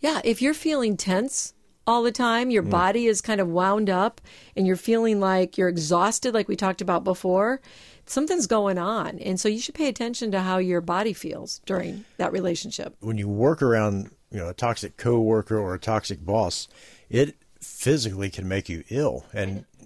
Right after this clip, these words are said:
Speaker 2: no fun to be around.
Speaker 1: I think that's very common for people.
Speaker 2: Right.
Speaker 1: So those are physical signs that say, "Hey, this might not be the healthiest relationship."
Speaker 2: Would you think maybe if you were struggling with anxiety, you could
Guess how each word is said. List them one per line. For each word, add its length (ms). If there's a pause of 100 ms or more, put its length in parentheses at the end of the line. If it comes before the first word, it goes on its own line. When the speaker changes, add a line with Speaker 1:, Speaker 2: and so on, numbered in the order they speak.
Speaker 2:
no 180
fun 200
to 60
be 120
around. 360
Speaker 1:
I 80
think 140
that's 200
very 180
common 380
for 120
people. 440
Speaker 2:
Right. 180 (140)
Speaker 1:
So 120
those 160
are 60
physical 460
signs 320
that 120
say, 360 (320)
"Hey, 420 (400)
this 160
might 160
not 140
be 100
the 120
healthiest 440
relationship." 760 (140)
Speaker 2:
Would 140
you 60
think 200
maybe 280
if 120
you 100
were 80
struggling 440
with 120
anxiety, 560
you 200
could 260